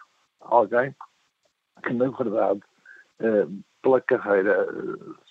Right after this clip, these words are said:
se interessa muito pela carreira académica, pela história, pelas relações internacionais,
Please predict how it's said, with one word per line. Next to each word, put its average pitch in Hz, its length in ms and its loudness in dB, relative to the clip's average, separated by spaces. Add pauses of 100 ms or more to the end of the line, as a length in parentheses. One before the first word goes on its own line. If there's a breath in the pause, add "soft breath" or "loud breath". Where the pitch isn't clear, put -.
(300 loud breath)
se 131 80 -4
interessa 175 460 -2
muito 202 300 -6
pela 123 140 -2
carreira 113 360 0
académica, 117 680 -4
pela 95 200 -6
história, - 560 -2
pelas 101 360 -8
relações 101 460 -8
internacionais, 107 880 -4